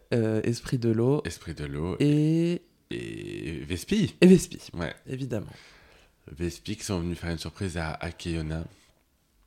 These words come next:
Speaker 2: Keyona qui a dansé sur un contemporain.
Speaker 1: Un contempo, comme
Speaker 2: Un
Speaker 1: ils disent.
Speaker 2: contempo,
Speaker 1: Un
Speaker 2: voilà.
Speaker 1: contempo, c'est difficile.
Speaker 2: Ouais.
Speaker 1: Et du coup, elle était habillée, euh,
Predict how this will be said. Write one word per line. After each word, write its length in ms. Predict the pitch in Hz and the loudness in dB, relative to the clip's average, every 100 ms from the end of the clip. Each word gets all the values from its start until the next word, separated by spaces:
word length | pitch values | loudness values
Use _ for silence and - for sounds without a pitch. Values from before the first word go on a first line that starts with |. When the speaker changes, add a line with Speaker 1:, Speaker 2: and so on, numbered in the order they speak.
| _ - - | _ -18 -6
Speaker 2:
Keyona 300 | 98 95 98 | -2 0 0
qui 100 | 95 | 0
a 40 | |
dansé 200 | 80 78 | 0 -4
sur 120 | 92 | -6
un 80 | 82 | -6
contemporain. 540 | - 80 80 80 80 80 _ _ _ | -8 -12 -10 -10 -10 -12 _ _ _
Speaker 1:
Un 120 | 139 | -2
contempo, 600 | 151 165 160 147 165 151 - | 0 4 6 8 6 6 0
comme 120 | 127 | 2
Speaker 2:
Un 40 | 127 | 4
Speaker 1:
ils 60 | |
disent. 100 | 117 113 | 2 0
Speaker 2:
contempo, 460 | - 92 80 - | 0 0 0 0
Speaker 1:
Un 60 | 80 | 4
Speaker 2:
voilà. 160 | 160 | 4
Speaker 1:
contempo, 460 | 165 175 185 165 190 | 4 6 6 6 6
c'est 140 | 185 | 4
difficile. 600 | 151 147 - 139 - 160 | 2 0 -4 -6 -4 0
Speaker 2:
Ouais. 280 | 160 82 73 - - - | 0 0 -4 -8 -10 -2
Speaker 1:
Et 60 | 139 | 0
du 120 | 156 | 2
coup, 140 | 180 | 4
elle 100 | 175 | 4
était 280 | 151 - 147 | 4 4 4
habillée, 440 | 139 135 143 151 156 | 4 4 2 4 4
euh, 200 | 127 | 2